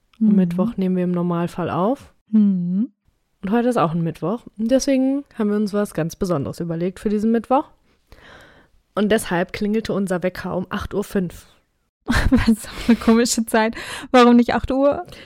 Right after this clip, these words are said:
Speaker 1: Weil wir wahrscheinlich gesagt haben, acht Uhr ist zu früh.
Speaker 2: Acht Uhr ist zu früh, <laughs> das geht nicht. Das klingt auf jeden Fall nach unseren Gehirnen. <laughs>
Speaker 1: Außerdem bin ich ein Verfechter von ungeraden Wegzahlen und acht Uhr wäre gerade. Mein Wecker
Speaker 2: Ah.
Speaker 1: steht auch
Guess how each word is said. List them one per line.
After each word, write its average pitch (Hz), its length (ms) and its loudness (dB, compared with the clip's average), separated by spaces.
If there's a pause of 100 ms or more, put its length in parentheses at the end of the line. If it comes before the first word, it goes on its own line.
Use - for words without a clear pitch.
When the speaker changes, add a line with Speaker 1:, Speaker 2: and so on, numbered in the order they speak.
(120)
Speaker 1:
Weil 190 140 0
wir 190 80 -2
wahrscheinlich 190 300 -2
gesagt 190 200 -6
haben, 220 160 -6
acht - 180 -4
Uhr 202 80 4
ist 233 140 -6
zu 262 120 -6
früh. 349 240 2
Speaker 2:
Acht - 280 0
Uhr 330 60 6
ist 190 180 4
zu 339 60 2
früh, 427 500 4
<laughs> - 0 -
das 254 200 0
geht 349 200 -4
nicht. 349 260 -4 (920)
Das 240 180 0
klingt 240 220 4
auf 214 100 0
jeden 233 200 6
Fall 226 160 4
nach 214 180 2
unseren 208 380 0
Gehirnen. 220 360 6 (120)
<laughs> 440 120 6
Speaker 1:
Außerdem 220 540 4
bin 214 100 4
ich 220 160 4
ein 190 140 2
Verfechter 208 540 0
von - 160 -2
ungeraden 175 600 -2
Wegzahlen 160 720 -4
und - 180 -10
acht - 240 -6
Uhr 185 120 -4
wäre 202 240 -2
gerade. 190 500 -2 (840)
Mein 190 260 0
Wecker 226 220 0
Speaker 2:
Ah. - 20 0 (140)
Speaker 1:
steht 220 300 -2
auch 208 320 0